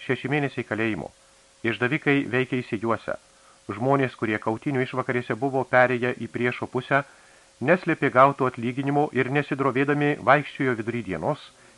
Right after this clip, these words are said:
ciniškai gėrdamiesi turtais ir titulais. Linji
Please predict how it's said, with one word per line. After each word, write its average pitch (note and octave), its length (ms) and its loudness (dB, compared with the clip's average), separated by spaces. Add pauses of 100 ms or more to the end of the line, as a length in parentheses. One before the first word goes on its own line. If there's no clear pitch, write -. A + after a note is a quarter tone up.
(100)
ciniškai D3+ 460 0
gėrdamiesi C3+ 640 0
turtais D#3+ 500 -2
ir B2+ 120 0
titulais. D2 440 -6 (920)
Linji D3 580 2